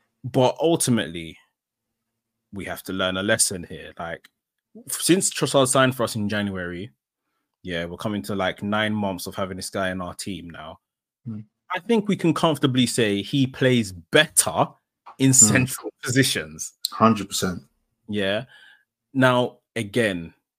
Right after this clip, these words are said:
Speaker 1: hindsight, excellent thing. We are watching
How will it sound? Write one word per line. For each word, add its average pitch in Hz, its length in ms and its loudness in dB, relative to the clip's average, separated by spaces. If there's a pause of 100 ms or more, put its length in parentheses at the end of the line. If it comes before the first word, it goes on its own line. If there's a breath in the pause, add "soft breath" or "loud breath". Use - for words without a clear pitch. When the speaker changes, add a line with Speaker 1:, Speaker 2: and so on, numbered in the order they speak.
Speaker 1:
hindsight, 104 720 -6 (200)
excellent 85 560 -6
thing. 76 200 -18 (800)
We 127 220 4
are 120 140 4
watching 123 840 4